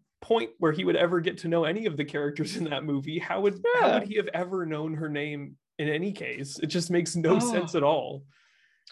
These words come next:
Speaker 1: She's looking for
Speaker 2: The
Speaker 1: catharsis from just nothing.
Speaker 2: Yeah, it, it does that whole bring her back, blah, blah, that bit's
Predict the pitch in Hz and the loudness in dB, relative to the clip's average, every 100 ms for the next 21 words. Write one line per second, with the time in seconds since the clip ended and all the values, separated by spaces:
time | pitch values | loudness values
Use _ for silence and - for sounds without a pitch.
0 | - 151 185 185 202 196 160 - 143 165 | -12 -2 0 2 2 2 2 2 2 2
1 | 143 135 - 135 135 139 127 151 - 120 | 0 -4 -2 -2 -2 -2 -2 -2 -2 -4
2 | 127 135 139 - _ _ _ _ 165 165 | -6 -10 -10 -18 _ _ _ _ 4 4
3 | 220 208 196 220 226 202 180 170 160 160 | 4 2 0 2 4 6 4 2 0 0
4 | 143 147 156 135 139 180 160 151 | 0 0 -2 -2 -2 -2 -4 -6